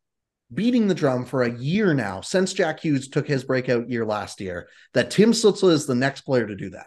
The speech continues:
And I'm not quite sure Stützle is gonna be the level of Jack Hughes, who looks like he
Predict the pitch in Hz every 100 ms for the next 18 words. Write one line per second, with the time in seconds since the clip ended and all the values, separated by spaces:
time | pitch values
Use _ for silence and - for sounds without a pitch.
0 | 147 170 185 233 220 - 196 185 180 156
1 | 170 156 156 135 143 131 123 117 120 123
2 | 113 101 110 - 110 104 117 120 135 135
3 | 107 - 135 127 120